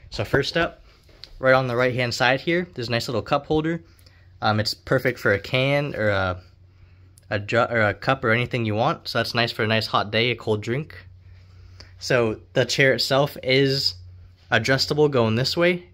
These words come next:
and this top shade is also adjustable. And to adjust the chair to go up, all you gotta do is push up on this, and it'll click into place. And if you want it to go back, you just have to lift up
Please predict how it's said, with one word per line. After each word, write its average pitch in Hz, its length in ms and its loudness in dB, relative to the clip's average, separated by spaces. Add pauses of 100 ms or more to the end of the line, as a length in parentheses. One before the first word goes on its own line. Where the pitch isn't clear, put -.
and 127 160 0
this 117 180 -4
top - 280 0
shade 135 260 0
is 113 100 -2
also 120 280 2
adjustable. 160 600 -4 (640)
And 151 100 -4
to 143 120 -4
adjust 131 280 -2
the 120 80 -4
chair 139 440 0 (160)
to 127 100 0
go 120 160 2
up, 143 160 2
all 110 80 2
you 117 60 0
gotta 117 180 0
do 113 120 0
is 101 140 -4 (380)
push - 240 -2
up 131 160 0
on 120 100 2
this, 175 300 -4
and - 200 -8 (240)
it'll 110 200 -2
click - 260 -6
into 120 140 -2
place. - 520 -4 (460)
And 135 100 -6
if - 60 -12
you 139 60 0
want 135 120 0
it - 40 -10
to 127 80 -2
go 120 160 2
back, 127 340 0
you 131 60 -8
just 120 140 -4
have 123 100 -6
to 113 80 -4
lift 120 260 -4
up 131 180 -4